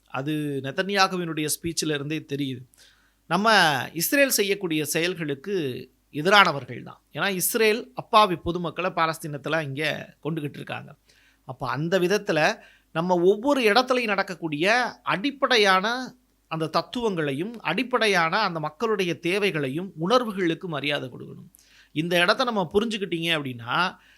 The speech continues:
எதை, எதை நம்ம பேசுறோம், எதை நோக்கி நம்ம போகணும் அப்படிங்கிறதுல ரொம்ப தெளிவா நம்மளால சிந்திக்க முடியும். இதுதான் என்னுடைய சப்ஸ்கிரைபர்களுக்கு நான் ஊட்ட வேண்டிய அறிவு அப்படின்னு நான் நினைக்கிறேன். ஏன்னா, இதை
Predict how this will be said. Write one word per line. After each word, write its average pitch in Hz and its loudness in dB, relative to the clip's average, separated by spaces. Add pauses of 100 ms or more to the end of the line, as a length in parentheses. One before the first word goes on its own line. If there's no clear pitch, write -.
(320)
எதை, 190 4
எதை 214 10
நம்ம 254 6
பேசுறோம், 214 4
எதை 202 2
நோக்கி 233 -4
நம்ம 180 -2
போகணும் 208 2
அப்படிங்கிறதுல 151 -4
ரொம்ப 165 -8
தெளிவா 156 2 (260)
நம்மளால 143 -2
சிந்திக்க 151 -6
முடியும். - -18 (800)
இதுதான் 196 4
என்னுடைய 165 -4
சப்ஸ்கிரைபர்களுக்கு 185 -4
நான் 131 -4 (120)
ஊட்ட 190 -2
வேண்டிய 151 -2
அறிவு 143 -6
அப்படின்னு 131 -10
நான் 139 -12
நினைக்கிறேன். 113 -18 (920)
ஏன்னா, 160 -4
இதை 165 0